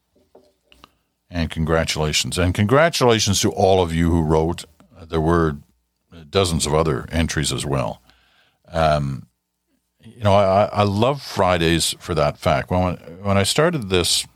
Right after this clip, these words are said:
whatever number of weeks ago it was, forty weeks ago, we thought, "Oh, you know, we're starting to get a little bit of mail. We should try and find a way of using some of this mail."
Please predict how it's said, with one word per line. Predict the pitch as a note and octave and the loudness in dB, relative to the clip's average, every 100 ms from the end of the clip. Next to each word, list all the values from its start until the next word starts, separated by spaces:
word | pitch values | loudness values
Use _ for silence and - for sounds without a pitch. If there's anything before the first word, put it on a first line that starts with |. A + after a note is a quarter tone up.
| _ _ _ _ _ C#2 | _ _ _ _ _ -20
whatever | E2 F2+ E2+ D#2+ | -4 0 2 2
number | D#2 C#2+ | 2 0
of | C#2+ | 0
weeks | D#2 - | -2 -4
ago | A2 B1+ B1+ | -4 -4 -4
it | |
was, | A#1+ B1+ D#2 | -6 -6 -6
forty | - D#2 E2 C#2+ | -6 -2 0 0
weeks | C#2 - | -4 -6
ago, | - - F2 - _ _ _ _ _ _ _ _ _ _ _ _ _ _ _ _ _ _ _ _ _ _ _ | -8 -10 -12 -14 _ _ _ _ _ _ _ _ _ _ _ _ _ _ _ _ _ _ _ _ _ _ _
we | G#2 G2 | -12 -2
thought, | G2+ F2+ E2 _ _ _ _ _ _ _ | 2 2 0 _ _ _ _ _ _ _
"Oh, | - G#3+ | -4 0
you | F#2 | 0
know, | C#3+ C#3 C3+ | 0 0 0
we're | |
starting | B2 C#3 A#2 | 0 0 2
to | A2 | 2
get | G#2 | 2
a | |
little | G2+ F2 | 2 2
bit | F2 | 0
of | E2 | 2
mail. | G#2+ A#2+ G#2 G2+ | 2 4 2 2
We | G2 | 0
should | F2+ E2+ - | -2 -6 -8
try | - F2+ | -4 -2
and | E2+ | -2
find | F#2 F2 | -2 -2
a | |
way | E2+ E2+ | 0 0
of | E2 | 0
using | F2 E2+ D#2 | -2 -4 -4
some | E2 D2 | -4 -4
of | |
this | B1+ - | -6 -6
mail." | B1+ - | -6 -8